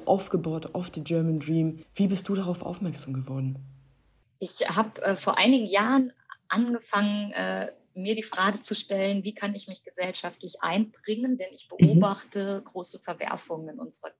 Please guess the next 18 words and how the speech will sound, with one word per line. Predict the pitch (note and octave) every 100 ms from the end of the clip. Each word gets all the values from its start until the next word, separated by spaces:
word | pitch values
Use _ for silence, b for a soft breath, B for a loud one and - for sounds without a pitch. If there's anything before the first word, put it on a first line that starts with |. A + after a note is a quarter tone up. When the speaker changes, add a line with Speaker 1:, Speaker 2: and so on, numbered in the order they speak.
| _
Speaker 2:
zunehmende | - C#4+ A#3 D3+ D3+ D3+ D#3 - _ _ _ _
Größe, | - G3 G3+ G3+ D#3
zu-, | - - A#3 -
zunehmend | - C4+ A3+ G#3+
größer | - A3+ B3 G3
werdende | E3+ F3 F3+ F3 F3+ B B B B
gesellschaftliche | - F3 F3 F3 F3 - F3 F3 E3
Verwerfungen, | - D#3+ F3+ A3+ A#3+ G#3+ G3+
auch | F#3+ - -
in | -
der | E3 D#3+
Debattenkultur. | - - G3 - F#3+ - F3 - F#3 F3+
Also | E3+ - D#3+ D#3+ -
die | - E3
Debatte | E3 - D#3+ F#3 E3
wird | F3
schärfer. | - - F3 F3 - F3+ E3 E3 -
Ähm, | D#3+ E3 E3